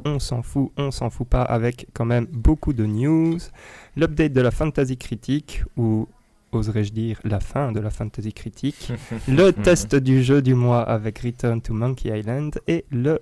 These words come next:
Speaker 1: hors-jeu. Euh, je sais qu'il est impatient de nous en parler et donc nous allons laisser la place à Hector qui va nous parler de sa nouvelle addiction.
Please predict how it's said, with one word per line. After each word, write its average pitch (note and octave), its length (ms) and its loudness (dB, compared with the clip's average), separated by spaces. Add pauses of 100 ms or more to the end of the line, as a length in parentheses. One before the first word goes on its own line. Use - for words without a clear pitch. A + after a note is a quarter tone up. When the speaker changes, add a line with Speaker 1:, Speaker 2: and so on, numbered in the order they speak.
Speaker 1:
hors-jeu. A2 600 -2 (640)
Euh, A2+ 180 2
je A2 160 0
sais D3 260 0
qu'il G#2+ 180 -2
est G#2 180 0
impatient C3 460 2
de A#2 40 2
nous A2 200 0
en G#2+ 80 -2
parler A#2 520 -4
et A2+ 120 -2
donc B2 500 -6
nous A#2+ 240 0
allons A#2 220 0
laisser G#2+ 280 -2
la G#2+ 120 -2
place - 440 -4
à - 220 -12
Hector A#2+ 560 -4
qui - 120 -12
va G#2+ 100 -4
nous G#2 100 -2
parler G#2+ 320 0
de G2 80 -4
sa - 160 -8
nouvelle A2 440 -2 (100)
addiction. - 520 -8